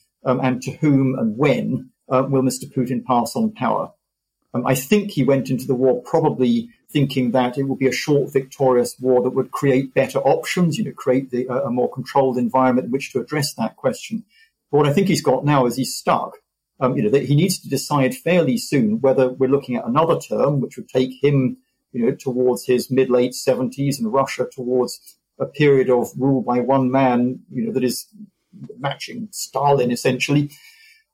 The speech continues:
um, or whether to try to organize a succession. And the thing that you need about a succession is you need a single candidate that has the unity of the security elite behind it. I mean, I think what he's done is actually massively complicate that set of calculations for himself and the people around him.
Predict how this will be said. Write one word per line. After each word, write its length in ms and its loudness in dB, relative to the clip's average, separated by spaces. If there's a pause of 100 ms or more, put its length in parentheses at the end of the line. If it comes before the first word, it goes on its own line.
um, 320 2
or 240 4
whether 240 2
to 120 -4
try 240 2
to 60 2
organize 440 2
a 60 -4
succession. 640 -2
And 100 2
the 80 2
thing 240 2
that 160 0
you 80 -2
need 240 0
about 220 0
a 40 -4
succession 640 -4
is 140 -6
you 80 0
need 180 2
a 100 0
single 580 0
candidate 600 0 (260)
that 120 -2
has 220 0
the 80 0
unity 600 0
of 300 2 (100)
the 60 -2
security 600 0
elite 280 0
behind 340 -2
it. 160 -8 (560)
I 60 -4
mean, 120 4
I 20 2
think 200 0
what 140 2
he's 140 -2
done 200 2
is 120 0
actually 260 -2
massively 460 -2
complicate 640 -4
that 180 0
set 160 -2
of 100 -8
calculations 760 -2
for 80 -8
himself 460 -2
and 80 -4
the 40 -8
people 280 -8
around 240 0
him. 140 -8